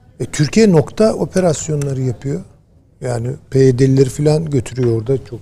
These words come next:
ileri, yüksek komuta düzeyindeki bir takım, bir hanım gitti galiba. Bir kadın da öldü o ara.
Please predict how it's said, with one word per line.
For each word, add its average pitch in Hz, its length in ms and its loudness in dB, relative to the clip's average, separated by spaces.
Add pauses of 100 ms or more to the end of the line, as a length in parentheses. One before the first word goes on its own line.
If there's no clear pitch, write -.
(140)
ileri, 123 380 -4 (380)
yüksek 131 340 -2 (720)
komuta 127 420 2
düzeyindeki 117 600 -2
bir 113 60 -6
takım, 113 420 -6 (480)
bir 127 180 -2
hanım 139 360 0
gitti 123 260 -6
galiba. 107 500 -4 (400)
Bir 120 40 -8
kadın 127 500 -4
da 113 60 -4
öldü 98 360 -8
o 101 80 -8
ara. 101 260 -12